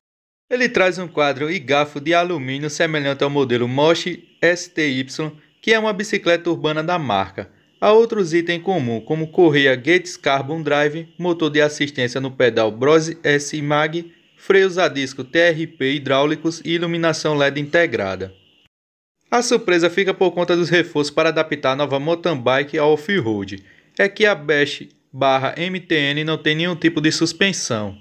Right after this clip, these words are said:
nem na dianteira nem na traseira. A solução adotada foi a instalação de um assento Surteau N C X, que vem equipado com molas que absorvem os impactos do solo.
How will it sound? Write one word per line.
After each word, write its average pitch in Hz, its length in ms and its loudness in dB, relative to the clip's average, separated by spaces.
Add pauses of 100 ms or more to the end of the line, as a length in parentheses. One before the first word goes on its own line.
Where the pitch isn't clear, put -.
(1080)
nem 208 160 4
na 233 140 4
dianteira 175 540 0
nem 175 120 -4
na 175 140 -2
traseira. 104 640 -2 (320)
A 202 80 0
solução 220 440 2
adotada 156 420 0
foi 170 160 0
a - 20 4
instalação 160 540 0
de 143 80 -8
um 156 60 -2
assento 127 480 -2
Surteau 180 520 2 (400)
N 196 300 2
C 165 480 2
X, - 560 -6 (180)
que 185 140 -2
vem 208 140 4
equipado 156 480 -2
com 165 120 -4
molas 135 320 -2
que - 140 0
absorvem 143 540 0
os 147 100 -4
impactos 139 480 -2
do 170 100 0
solo. 98 520 -2